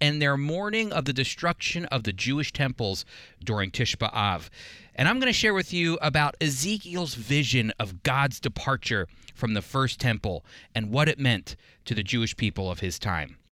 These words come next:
But first, the news. Maria Estrada, a Democratic candidate for the California State Assembly, said Israel is committing genocidal acts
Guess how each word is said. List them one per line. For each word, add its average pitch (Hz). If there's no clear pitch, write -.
But -
first, -
the 107
news. -
Maria 214
Estrada, 175
a 139
Democratic 180
candidate 170
for 143
the 120
California 170
State 143
Assembly, 120
said 123
Israel 156
is 120
committing 120
genocidal 135
acts -